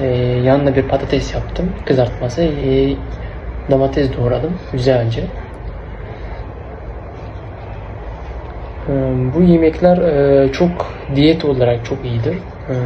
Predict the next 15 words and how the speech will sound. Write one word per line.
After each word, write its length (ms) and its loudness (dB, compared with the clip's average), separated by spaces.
sıcaklarda 920 0
mesela 400 2
kilo 220 2
veremiyor 500 4
insanlar 480 2
var. 240 0
Onun 280 2
yüzünden 400 2
bunu 120 2
yaparsalar 680 -2
çok 100 0
hızlı 380 -2
kilo 180 2
verirler 480 2
ve 180 4